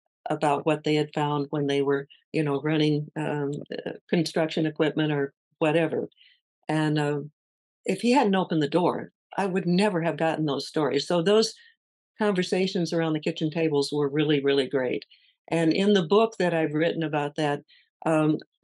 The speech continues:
I have a quick summary of each one of the witnesses,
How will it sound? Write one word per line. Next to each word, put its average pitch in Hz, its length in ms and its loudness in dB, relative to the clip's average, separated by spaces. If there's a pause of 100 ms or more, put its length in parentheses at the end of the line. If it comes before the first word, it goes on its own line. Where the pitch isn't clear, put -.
(180)
I 196 120 -2
have 214 180 4
a 202 60 2
quick 214 240 2
summary 214 520 4
of 165 260 -4 (200)
each 208 300 -4
one 190 260 -2
of 190 80 0
the 175 100 0
witnesses, 202 680 2